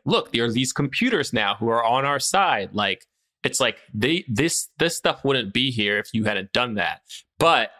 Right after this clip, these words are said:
other people, and Nio-, Niobe is supposed to, like,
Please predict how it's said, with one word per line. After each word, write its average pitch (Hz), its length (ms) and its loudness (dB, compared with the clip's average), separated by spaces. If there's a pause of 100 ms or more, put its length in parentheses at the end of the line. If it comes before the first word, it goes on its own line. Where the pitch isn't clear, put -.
(260)
other 151 300 2
people, 117 460 0
and 107 200 0 (180)
Nio-, 113 440 0 (100)
Niobe 120 320 -2
is 113 160 -2
supposed - 300 -4
to, 104 80 0
like, 98 220 -2